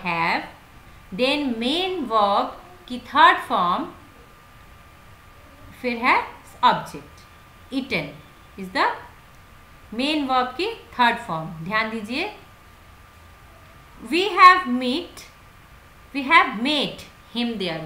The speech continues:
not meet, met जो कि है मेन वर्ब की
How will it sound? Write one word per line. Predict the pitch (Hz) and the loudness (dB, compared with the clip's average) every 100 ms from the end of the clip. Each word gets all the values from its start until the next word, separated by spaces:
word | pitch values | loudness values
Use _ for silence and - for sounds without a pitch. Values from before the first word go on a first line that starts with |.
| 196 | 0
not | 311 294 262 | 0 0 -4
meet, | 269 214 - - - - - 214 | -4 -4 -12 -20 -20 -20 -16 -4
met | 269 269 - - - - - - - - | 0 0 -2 -12 -20 -20 -20 -20 -20 -6
जो | 233 240 | -2 -2
कि | 262 | -2
है | 277 320 330 | 0 0 0
मेन | 254 302 330 269 | -2 -2 -2 0
वर्ब | 240 - - | 0 -2 -4
की | 359 | -6